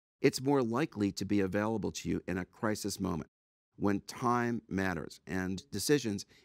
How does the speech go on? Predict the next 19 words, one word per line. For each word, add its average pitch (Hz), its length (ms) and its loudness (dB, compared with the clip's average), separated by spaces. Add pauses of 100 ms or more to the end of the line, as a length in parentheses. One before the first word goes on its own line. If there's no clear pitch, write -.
and 101 100 2
the 101 140 2
actions 107 440 0
that 92 200 -4
you 90 80 -2
take 85 280 -2 (360)
matter 95 500 2 (120)
most. 85 400 -2 (640)
So - 380 4 (280)
the 107 100 2
three 135 220 2
dimensions 131 480 2
of 113 80 2
meta 113 220 2
leadership: 113 420 0 (200)
person, 135 500 0 (360)
situation, 113 960 2 (540)
and 107 440 2 (240)
connectivity. 107 640 0